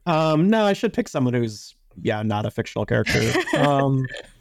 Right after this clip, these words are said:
Speaker 1: yeah, y-, you know, in the States, uh, you know, a few presidents are really admirable and, you know, good people that try their best.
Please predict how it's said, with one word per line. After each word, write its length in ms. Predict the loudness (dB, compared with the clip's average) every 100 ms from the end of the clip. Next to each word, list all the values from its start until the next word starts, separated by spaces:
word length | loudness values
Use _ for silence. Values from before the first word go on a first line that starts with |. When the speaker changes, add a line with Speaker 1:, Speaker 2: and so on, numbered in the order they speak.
| -20 -20 -20 -20 -20 -20 -20 -20 _ _ _
Speaker 1:
yeah, 260 | 0 4 4
y-, 320 | 2 -2 -4 -2
you 200 | 2 4
know, 180 | 4
in 80 | 4
the 80 | 4
States, 840 | 2 0 2 0 -8 -18 -20 -14 -12
uh, 220 | -8 -8
you 200 | 0 4
know, 480 | 6 6 4 2 -4 _ _ -20 _ _ _ _
a 100 | -2
few 320 | 2 4 4 4
presidents 540 | 2 0 0 -2 -2
are 220 | -2 0
really 260 | 2 2 2
admirable 640 | 0 2 2 2 2 2
and, 300 | 2 0 -2 0
you 120 | 2
know, 260 | 2 0 -6 _ -20 -20 _ -2
good 120 | 2
people 320 | 2 4 2
that 120 | 0 -2
try 440 | -2 -2 -4 -4
their 140 | -2 0
best. 520 | 2 0 -4 -16